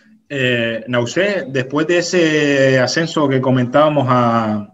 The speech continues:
a segunda división, pues pasas tres temporadas más en la Unión Deportiva Las Palmas, en segunda división, como bien dijiste, eh, sufriendo un poco, pero bueno, salvando la, la categoría,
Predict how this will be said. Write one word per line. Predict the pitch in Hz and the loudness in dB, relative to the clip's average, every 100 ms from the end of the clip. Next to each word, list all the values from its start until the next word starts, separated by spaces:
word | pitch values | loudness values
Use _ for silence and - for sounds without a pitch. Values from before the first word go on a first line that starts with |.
| - | -6
a | 123 | -4
segunda | - 117 139 151 139 | -2 0 2 4 4
división, | 131 123 147 175 220 - | 2 0 0 0 -2 -4
pues | 123 113 | -6 -2
pasas | 127 131 139 135 127 123 | -2 2 2 2 0 0
tres | 131 139 | -2 -2
temporadas | 139 127 131 123 | -2 0 0 2
más | 143 139 | 2 2
en | 127 | 2
la | |
Unión | 127 131 | 2 2
Deportiva | 120 120 139 | 0 0 0
Las | 120 | 0
Palmas, | - 190 185 | 0 0 0
en | 131 | -2
segunda | 120 127 | -2 -2
división, | 120 156 | -2 -2
como | 131 123 | -2 2
bien | 123 127 | 2 2
dijiste, | 123 190 190 143 - _ - - _ _ - | 0 -2 -4 -10 -12 _ -20 -20 _ _ -4
eh, | 117 110 110 110 110 | 2 4 4 2 0
sufriendo | - 110 139 190 175 | -2 2 4 4 2
un | 135 | 2
poco, | 139 143 | 2 4
pero | - 143 | 4 2
bueno, | 185 | 2
salvando | 123 110 123 139 | 0 0 2 2
la, | 131 131 127 123 120 | 2 2 0 -2 -2
la | 123 120 | 0 2
categoría, | 120 120 160 233 202 185 | 2 2 2 2 0 -4